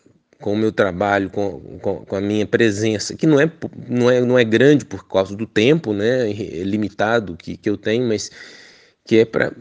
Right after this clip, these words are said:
né, pra mim é um tempo importante, faz muita diferença na, na, na minha vida,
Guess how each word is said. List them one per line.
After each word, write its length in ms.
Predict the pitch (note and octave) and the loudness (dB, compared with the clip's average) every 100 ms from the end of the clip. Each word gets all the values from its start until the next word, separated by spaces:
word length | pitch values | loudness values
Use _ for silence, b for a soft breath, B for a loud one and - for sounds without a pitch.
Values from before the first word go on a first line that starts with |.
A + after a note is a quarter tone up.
| - - - | -18 -16 -6
né, 420 | G#2 A#2 A#2+ G#2+ | 0 4 4 2
pra 180 | G#2 G2+ | 2 2
mim 160 | A2 | 2
é 60 | A2 | 2
um 80 | A2 | 2
tempo 300 | G#2 G#2+ A#2+ | 0 0 0
importante, 840 | A#2+ G2 - F#2+ G#2 C3+ - - _ _ | 0 0 0 -2 0 0 -6 -14 _ _
faz 260 | F#2+ G2 G2+ | -2 -2 0
muita 300 | A2+ C3 G2+ | -2 -2 -4
diferença 600 | - F#2+ F#2 G2+ A2+ F#2 | -2 -2 -2 -4 -4 -4
na, 280 | F2+ F2 | -4 -6
na, 160 | F2+ F2+ | -6 -6
na 140 | - | -4
minha 200 | F#2 F#2 | -4 -4
vida, 400 | E2 E2+ A2 A#2 | -4 -4 -2 -2